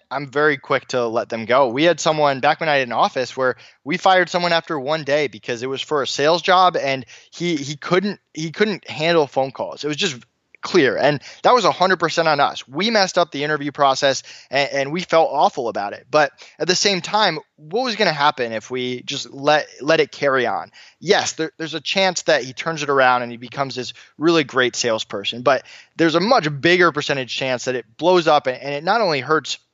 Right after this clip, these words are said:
us in the business, but everyone else of the business that pe-, that is counting on the business. So we're very quick to move on. Now, if we've already invested time and money into someone, that's when it gets difficult. And it really just depends on the situation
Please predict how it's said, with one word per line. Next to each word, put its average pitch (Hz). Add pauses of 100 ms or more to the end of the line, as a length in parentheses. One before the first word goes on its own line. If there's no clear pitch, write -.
(440)
us 180
in 139
the 120
business, 151
but 143 (260)
everyone 196
else 170
of 151
the 127
business 139 (100)
that 139
pe-, 156
that 143
is 123
counting 196
on 107
the 107
business. 107
So 151 (320)
we're 220
very 196
quick -
to 131
move 127
on. 101
Now, 151 (320)
if 170
we've 208
already 214
invested 147
time 156
and 123
money 196
into 127
someone, 131 (300)
that's 208
when 190
it 147
gets 139
difficult. 113
And 131
it 156
really 190
just 147
depends 135
on 135
the 127
situation 123